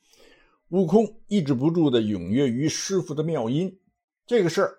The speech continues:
表明了悟空的节制能力有所欠缺，自控能力不足。这个小缺点基本上可以说贯穿了他整个的修道过程。当然了，作为一只猴子，天性顽劣，缺乏耐性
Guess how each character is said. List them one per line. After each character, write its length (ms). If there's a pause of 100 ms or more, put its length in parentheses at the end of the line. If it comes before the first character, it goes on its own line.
(140)
表 220
明 200
了 80
悟 240
空 200
的 100
节 260
制 120
能 260
力 160
有 120
所 240
欠 280
缺， 260 (180)
自 180
控 220
能 160
力 100
不 120
足。 280 (800)
这 160
个 60
小 220
缺 200
点 400
基 180
本 160
上 180
可 120
以 100
说 380
贯 300
穿 200
了 120
他 160
整 400
个 180
的 100
修 220
道 180
过 240
程。 160 (880)
当 160
然 140
了， 280 (140)
作 140
为 120
一 80
只 140
猴 320
子， 100 (220)
天 260
性 280
顽 180
劣， 320 (680)
缺 180
乏 200
耐 240
性 320